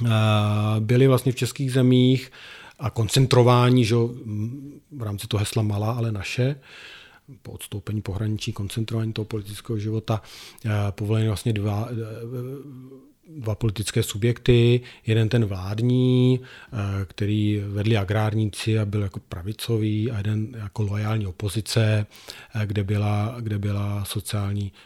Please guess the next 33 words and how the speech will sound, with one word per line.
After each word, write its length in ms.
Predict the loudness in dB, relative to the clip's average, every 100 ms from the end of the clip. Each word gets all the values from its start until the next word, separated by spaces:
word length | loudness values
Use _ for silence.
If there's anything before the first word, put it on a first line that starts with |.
| _ -18
eh, 40 | -18 -18 -16 -16 -18 _
důležitá 360 | -8 -6 -4 -6
jako 160 | -6 -10 -14 _ _ -20 _ _ _ -2
část 260 | 0 0
sociální 360 | -2 -2 -2 -4
demokracie, 520 | -8 -10 -14 -12 -10 -10 -14 -20 -20 -20 -20 -10 -4 -2
eh, 40 |
na 80 | -2
Slovensku. 440 | -2 0 0 -2 0
Potom 520 | 2 6 6 6 4
vlastně 400 | 2 0 -2 -2
to 120 | 0
byl 120 | 0
systém 380 | 0 -2 2 4
jedné 220 | 4 4
politické 500 | 4 2 0 -4 -4
strany, 340 | -4 -2 -2 -4
jako 280 | -6 -8 -10 -14 -6
Hlinkovy 340 | -4 -2 -2
slovenské 360 | -2 -4 -2 -2
lidové 280 | -2 -2
strany, 340 | -2 -2 -4 -4
jo. 120 | -2
Takže, 300 | 2 4 4 2 -14 -8 0 2 2
eh, 40 |
K 220 | 4 6 6
S 140 | 6
Č 360 | 10 12 12 12 10 10
<clears throat> 300 | 12 10 10
byla, 460 | 10 12 12 10 4 -6
eh, 240 | 0 4 4
jako 460 | 6 8 6 4 _ _ -14
strana, 480 | -8 2 4 6 4